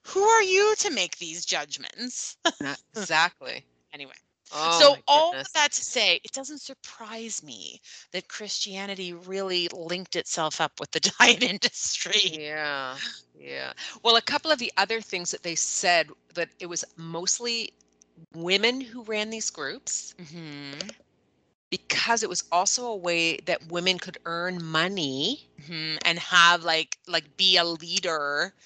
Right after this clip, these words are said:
Speaker 2: Yes.
Speaker 1: Because for, for a long time, and still in some denominations, there is no space for women in leadership roles.
Speaker 2: Yes. Yeah.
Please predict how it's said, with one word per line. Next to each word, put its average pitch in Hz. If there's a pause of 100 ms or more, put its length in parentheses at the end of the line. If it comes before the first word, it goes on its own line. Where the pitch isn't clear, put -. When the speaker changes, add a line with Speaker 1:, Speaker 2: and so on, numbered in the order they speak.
(160)
Speaker 2:
Yes. 160
Speaker 1:
Because 170
for, 180 (260)
for 202
a 190
long 185
time, 180
and 170
still 175
in 160
some 160
denominations, 151
there 147
is 156
no 156
space 160
for 160
women 147
in 147
leadership 139
roles. 139
Speaker 2:
Yes. 135 (400)
Yeah. 143